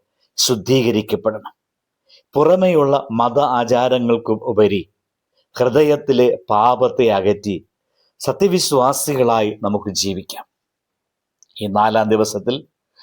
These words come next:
നാം എല്ലാവരും ദൈവത്തോട് ചേർന്ന് നമ്മുടെ ഹൃദയം അവന്റെ കയ്യിൽ സമർപ്പിക്കുകയും അവൻ നമ്മുടെ ഉള്ളം പുതുക്കി ശുദ്ധമാക്കണമെന്നും അപേക്ഷിക്കാം. കാരണം യഥാർത്ഥ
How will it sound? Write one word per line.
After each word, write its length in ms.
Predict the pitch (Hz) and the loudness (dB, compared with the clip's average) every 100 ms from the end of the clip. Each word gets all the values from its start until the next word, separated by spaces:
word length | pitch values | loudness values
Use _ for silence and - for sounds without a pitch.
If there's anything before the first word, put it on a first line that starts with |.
| _ - | _ -2
നാം 120 | 113 | 0
എല്ലാവരും 420 | 131 156 156 156 | 2 2 2 2
ദൈവത്തോട് 520 | 143 170 175 156 135 | 2 2 2 2 2
ചേർന്ന് 540 | 123 123 113 113 107 92 - _ _ _ _ _ | 2 2 4 2 0 -4 -8 _ _ _ _ _
നമ്മുടെ 200 | 92 98 | -2 -2
ഹൃദയം 460 | - 123 131 123 113 - - | 0 0 2 2 0 -6 -4
അവന്റെ 340 | 113 135 131 123 | 0 2 2 2
കയ്യിൽ 280 | 120 117 | 4 2
സമർപ്പിക്കുകയും 840 | 113 - 117 131 - 101 104 104 95 _ _ _ _ _ _ _ _ _ - | 0 0 0 -2 -4 0 2 2 0 _ _ _ _ _ _ _ _ _ -2
അവൻ 220 | 135 156 | 2 2
നമ്മുടെ 240 | 151 156 165 | 2 2 2
ഉള്ളം 360 | 143 151 156 | 2 2 0
പുതുക്കി 560 | 156 127 131 - 113 90 _ _ _ _ _ _ | 0 0 0 -2 -6 -6 _ _ _ _ _ _
ശുദ്ധമാക്കണമെന്നും 1300 | - 151 120 175 156 131 - 123 117 113 110 107 98 | -2 0 2 2 2 2 2 0 2 2 0 -2 0
അപേക്ഷിക്കാം. 640 | 104 101 - 107 - - _ - | 0 2 0 -4 -10 -20 _ -2
കാരണം 440 | 104 101 104 92 - _ _ _ - | 0 2 0 -4 -8 _ _ _ 0
യഥാർത്ഥ 600 | 107 107 120 131 131 - | 0 2 2 0 -2 0